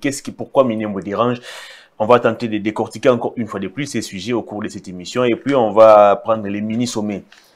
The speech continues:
de Goma. Après plusieurs reports, le sommet va enfin se tenir, mais cette fois par vidéoconférence. C'est la présidence de la République qui l'a annoncé. Et puis, on va chuter,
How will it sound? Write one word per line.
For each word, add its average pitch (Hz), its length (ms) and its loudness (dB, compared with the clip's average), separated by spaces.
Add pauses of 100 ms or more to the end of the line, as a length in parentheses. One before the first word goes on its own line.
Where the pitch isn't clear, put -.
(240)
de 98 140 -6
Goma. 127 480 4
Après 104 480 0
plusieurs 110 460 -2
reports, 127 320 2
le 107 60 -2
sommet 107 280 -8
va 104 160 -2
enfin - 240 -8
se - 140 -14
tenir, 117 340 -6
mais 110 80 -4
cette 123 220 -10
fois 101 160 -2
par 92 200 -2
vidéoconférence. 98 840 -4 (680)
C'est 110 360 -2
la 110 100 2
présidence 113 380 -2
de 110 80 -6
la 101 80 4
République 110 400 -6
qui 123 160 -8
l'a 123 100 6
annoncé. 104 520 0
Et 98 120 -10
puis, 139 140 -2
on 123 120 4
va 117 200 8
chuter, 131 760 -4